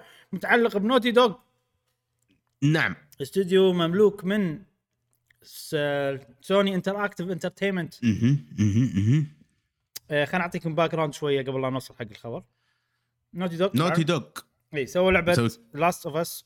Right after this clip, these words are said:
Speaker 1: one. آه،
Speaker 2: إي.
Speaker 1: لما سووها نزلوا معاها طور مولتي بلاير اسمه فاكشنز. هذا مر عليك
Speaker 2: إي.
Speaker 1: ولا لا؟ كان مشهور جدًا والناس تحبه جدًا و-، وأتوقع اليوم كل الناس يلعبونه يعني، مال، مال Last of Us
Speaker 2: إي.
Speaker 1: one، ها؟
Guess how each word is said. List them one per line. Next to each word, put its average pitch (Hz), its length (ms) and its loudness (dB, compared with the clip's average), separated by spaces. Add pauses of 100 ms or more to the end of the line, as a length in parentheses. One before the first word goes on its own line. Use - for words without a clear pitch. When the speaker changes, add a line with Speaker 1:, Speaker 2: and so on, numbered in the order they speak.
(120)
Speaker 1:
one. 135 140 -2 (840)
آه، 139 180 -6
Speaker 2:
إي. 120 200 2
Speaker 1:
لما 135 180 -6
سووها 160 540 0
نزلوا 160 300 -4
معاها 156 440 0 (220)
طور 165 180 0
مولتي 151 260 -4
بلاير 143 240 0
اسمه 131 180 -8
فاكشنز. - 580 -8 (240)
هذا 113 140 -10
مر 113 180 -8
عليك 107 180 -4
Speaker 2:
إي. 107 180 2
Speaker 1:
ولا 113 100 -6
لا؟ 165 140 -6 (520)
كان 185 160 -2
مشهور 180 300 -4
جدًا 151 360 -4
والناس 143 340 -6
تحبه 139 280 -10
جدًا 131 420 -8
و-، 120 220 -12 (640)
وأتوقع 143 400 -6
اليوم 170 280 2
كل 147 120 -12
الناس 143 240 -8
يلعبونه 120 360 -8
يعني، 95 160 -16
مال، 113 300 -12
مال 123 260 -6
Last - 40 -10
of - 60 -10
Us - 40 -2
Speaker 2:
إي. 95 220 -2
Speaker 1:
one، 139 220 -4
ها؟ 180 180 -8